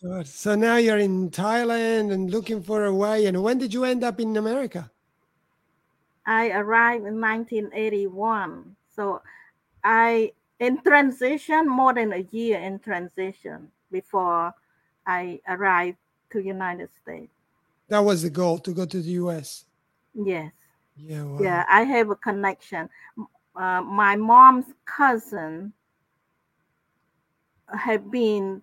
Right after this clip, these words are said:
Speaker 2: to United States for s-, for study.
Speaker 1: Right.
Speaker 2: So that's the only connection that I have. And, um, he was so kind to sponsor me to come.
Speaker 1: Right, right, right.
Speaker 2: Yeah.
Speaker 1: Y-,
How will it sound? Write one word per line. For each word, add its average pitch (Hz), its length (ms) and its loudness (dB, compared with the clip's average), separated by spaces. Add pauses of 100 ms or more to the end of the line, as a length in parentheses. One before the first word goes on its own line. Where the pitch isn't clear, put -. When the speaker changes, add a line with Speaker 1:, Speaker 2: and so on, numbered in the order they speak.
Speaker 2:
to 240 80 -4
United 202 580 -2
States 180 400 -6 (220)
for 180 280 -2
s-, - 220 -12 (520)
for 226 120 -4
study. 165 640 -2 (640)
Speaker 1:
Right. 147 280 -6
Speaker 2:
So 175 400 -4
that's 202 300 0
the 196 200 -4
only 196 320 -4
connection 180 680 -10
that 165 180 -8
I 160 180 -6
have. 175 480 -8 (120)
And, 180 400 -16
um, 180 260 -14
he 208 140 2
was 196 200 -2
so 202 180 0
kind 190 420 -4
to 185 220 -4
sponsor 185 580 -6
me 170 220 -12
to 170 100 -16 (100)
come. - 340 -16 (600)
Speaker 1:
Right, 139 600 -6
right, 139 300 -6
right. 139 280 -10 (300)
Speaker 2:
Yeah. 175 260 -16 (340)
Speaker 1:
Y-, 294 80 -10